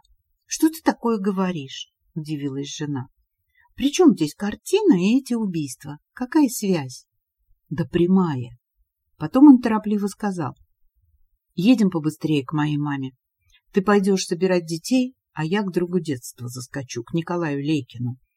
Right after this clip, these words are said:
Узнаю, наконец, историю про украденную нежность.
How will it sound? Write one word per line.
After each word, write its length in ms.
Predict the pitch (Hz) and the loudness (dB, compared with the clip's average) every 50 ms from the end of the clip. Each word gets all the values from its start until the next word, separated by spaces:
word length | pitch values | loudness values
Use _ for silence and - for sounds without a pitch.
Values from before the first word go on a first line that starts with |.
| _ _ _ _ _ _ _ _ _ - | _ _ _ _ _ _ _ _ _ 0
Узнаю, 440 | 208 220 208 220 247 240 190 151 143 | 0 2 4 6 6 6 6 4 2
наконец, 480 | 143 139 - 147 147 147 139 131 - - | 0 -2 -2 -2 -2 -2 -2 -4 -4 -6
историю 520 | 190 - - - 147 131 123 120 120 120 | -6 -6 -4 -6 -6 -4 -4 -8 -10 -10
про 160 | - - 151 139 | -8 -6 -6 -6
украденную 640 | 143 - - 151 139 127 139 139 135 143 147 151 | -6 -8 -6 -6 -6 -4 -6 -6 -4 -4 -4 -4
нежность. 580 | 151 160 147 127 - - 127 127 - _ _ | -2 -4 -4 -4 -6 -8 -10 -12 -12 _ _